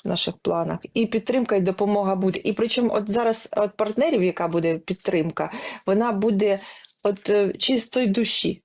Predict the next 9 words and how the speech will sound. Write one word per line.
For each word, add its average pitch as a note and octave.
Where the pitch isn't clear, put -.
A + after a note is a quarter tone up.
скажімо E3
так. -
Нам F#3+
допоможуть G#3+
прямо F#3
з, -
це G3
така G#3
карта, G3+